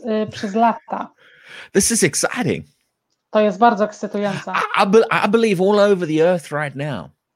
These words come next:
Speaker 1: Ja wierzę, że naokoło ziemi w tym momencie
Speaker 2: Christians who are, who are prayed up and who are listening to God.
Speaker 1: E, lu-, chrześcijanie, którzy modlą się i słuchają Boga,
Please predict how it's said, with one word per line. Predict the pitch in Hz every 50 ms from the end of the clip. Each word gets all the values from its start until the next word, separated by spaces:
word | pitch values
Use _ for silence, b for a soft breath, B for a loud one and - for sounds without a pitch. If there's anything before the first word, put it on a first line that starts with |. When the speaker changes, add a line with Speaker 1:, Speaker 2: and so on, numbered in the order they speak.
| _ _ _ _ _ _ -
Speaker 1:
Ja | 220 202
wierzę, | 226 233 214 226
że | 214 208 226
naokoło | 226 220 214 214 - 247 233 233 233 233
ziemi | 196 220 226 202 196 190
w | -
tym | - 226 220
momencie | 220 226 226 220 208 202 202 196 185 180 - 196 190 196 - _ _ _ _ - -
Speaker 2:
Christians | 214 233 226 - - - 185 170 151 135 - -
who | 156 151 151 143 135
are, | 131 - - 127 135
who | 151 139
are | 135 - - -
prayed | 180 185 196 170 156
up | 175 180 143 - 127
and | 123 127
who | 120 120
are | 117 117
listening | 131 147 147 - - 151 135 123 117 -
to | 135 107
God. | 127 131 143 131 104 90 87 85 - - _ _ _ _ _ _ _ B B B B B
Speaker 1:
E, | - 233 220 214 214 208 - 247 233
lu-, | 240 240 254 - 240
chrześcijanie, | - - 254 240 - - 226 214 226 262 262 233 190
którzy | - - 214 185 185 202
modlą | 196 202 220 247 262 220 226 202 190 190
się | - - 202 190 190 190 -
i | 220 202 202 214 - 208
słuchają | - - 196 - 226 247 254 240 233 233
Boga, | 226 214 196 190 202 196 190 - - _